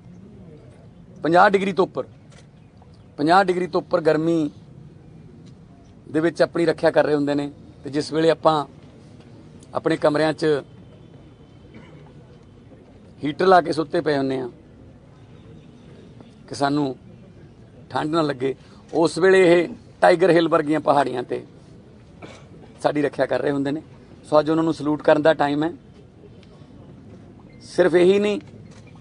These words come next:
ਕਿ ਆਪਾਂ ਨੂੰ ਉਸੇ ਦਿਨ ਹੀ ਯਾਦ ਕਰੀਏ ਜਿਸ ਦਿਨ ਦਿਨ ਹੋਵੇ, ਉਹਨਾਂ ਦੇ ਪਰਿਵਾਰਾਂ ਦੀ ਹਮੇਸ਼ਾ ਜਿਸ ਸੰਭਵ ਵੀ ਮਦਦ ਹੋਵੇ ਕਰਨੀ ਚਾਹੀਦੀ ਹੈ। ਪੰਜਾਬ ਸਰਕਾਰ ਨੇ ਫੈਸਲਾ ਕੀਤਾ ਹੋਇਆ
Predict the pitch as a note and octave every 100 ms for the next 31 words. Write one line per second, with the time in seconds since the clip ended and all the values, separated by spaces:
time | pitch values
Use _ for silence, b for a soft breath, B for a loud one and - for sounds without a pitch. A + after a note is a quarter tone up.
0 | - - - - - D#3+ F#3+ G3 G3+ F3
1 | F#3 F3+ G3+ G3 F#3 E3 E3+ F3 D#3+ C#3
2 | E3 D3+ D3 C3+ C#3 E3+ - - - -
3 | - - D#3+ F3+ E3+ E3 D#3+ D#3+ D#3+ C#3
4 | C#3 C3 E3 D#3 - - - - - -
5 | A2+ C3+ A#2+ - - - - - - -
6 | - - - - - - - D3 D#3+ D#3+
7 | D3 C3 C#3 C3+ C3+ C3+ B2 - - B2
8 | C#3+ D3 D3 D3 D#3 - - - - -
9 | - - - - - - - - - -
10 | - - D#3+ D#3+ E3+ F3 F3+ E3+ E3+ F3
11 | E3+ D#3 D3 D3 E3 D#3+ D#3+